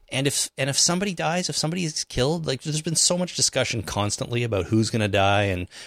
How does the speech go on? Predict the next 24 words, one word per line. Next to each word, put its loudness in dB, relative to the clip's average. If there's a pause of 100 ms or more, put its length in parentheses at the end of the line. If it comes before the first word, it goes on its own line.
(140)
how 0
it's -2
gonna -2
go 0
down. 0
And, -6 (680)
you -6
know, 0 (320)
if, -14 (520)
if -4
some, -2
if -4
that 0
happens, -2
I -4
just, -6
you -8
know, -4
I -2
don't -2
want 0
to -8
feel 0
sad, 0